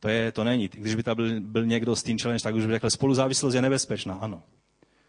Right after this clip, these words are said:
Spoluzávislost je velice nebezpečná tam, kde ne-, kde nemá být.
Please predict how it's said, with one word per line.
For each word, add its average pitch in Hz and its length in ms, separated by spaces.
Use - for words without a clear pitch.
Spoluzávislost 113 680
je 107 60
velice 117 280
nebezpečná 107 540
tam, 104 160
kde 101 160
ne-, 98 240
kde 107 220
nemá 98 260
být. 90 360